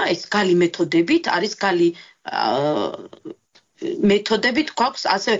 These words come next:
ზღაპრის ჩვეულებრივი ხო გვაქვს ფორმა. ჩვენ გვაქვს ასევე ინტერაქტიული მეზღაპრე. მაგრამ ჩვენ მე-, ანუ გალის აქვს სხვა ფორმა.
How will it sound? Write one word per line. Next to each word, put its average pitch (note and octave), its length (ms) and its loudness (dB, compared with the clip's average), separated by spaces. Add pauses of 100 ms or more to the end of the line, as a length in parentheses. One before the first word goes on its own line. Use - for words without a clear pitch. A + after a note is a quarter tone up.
(160)
ზღაპრის A#3 640 -2
ჩვეულებრივი A3+ 560 0
ხო D4+ 200 0
გვაქვს - 320 -4
ფორმა. F#3 320 0 (220)
ჩვენ B3+ 240 -2
გვაქვს D#4 240 0
ასევე B3+ 340 0 (440)
ინტერაქტიული A3+ 840 2 (1120)
მეზღაპრე. B3 720 0 (320)
მაგრამ A#3+ 280 0
ჩვენ E4+ 400 0
მე-, G3 220 2
ანუ G#3 220 0
გალის A3+ 540 -2 (340)
აქვს - 280 0
სხვა - 260 0
ფორმა. D#3+ 480 -4